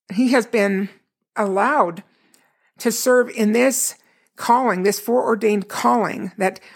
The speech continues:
was seen by his forefathers. And Joseph particularly writes specifically about his name, saying that Moses is going to be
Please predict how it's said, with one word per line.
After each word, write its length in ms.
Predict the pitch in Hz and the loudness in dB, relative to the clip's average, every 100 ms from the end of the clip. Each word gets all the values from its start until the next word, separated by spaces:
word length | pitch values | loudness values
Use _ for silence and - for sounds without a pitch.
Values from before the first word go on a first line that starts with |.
| - | -2
was 160 | 208 202 | 0 0
seen 480 | - 254 254 202 170 | 0 0 2 0 0
by 480 | 175 175 175 180 175 | 0 0 0 -2 -4
his 440 | 190 175 - 214 _ _ _ _ _ | -4 -4 -6 -10 _ _ _ _ _
forefathers. 840 | - 247 247 - 175 196 - - - _ - | -2 2 2 0 -2 -2 -6 -6 -10 _ -8
And 380 | 185 180 175 | -4 -2 -4
Joseph 480 | - 233 233 220 196 | -2 0 2 0 -2
particularly 480 | - 190 254 233 190 | -6 -4 -4 -2 -2
writes 340 | 175 196 208 | 2 2 2
specifically 680 | - - 170 - 262 220 214 | -2 -4 -2 -2 -2 -2 0
about 240 | 196 196 180 | 2 0 0
his 240 | 202 - | -4 -2
name, 340 | 202 208 180 | -2 -2 -2
saying 280 | 175 190 185 | -4 -4 -2
that 100 | 180 | -2
Moses 600 | 185 202 226 220 202 - | 0 2 2 2 -2 -4
is 140 | 185 - | -6 -6
going 240 | 185 180 | -8 -8
to 60 | 170 | -4
be 260 | 170 156 | -4 -6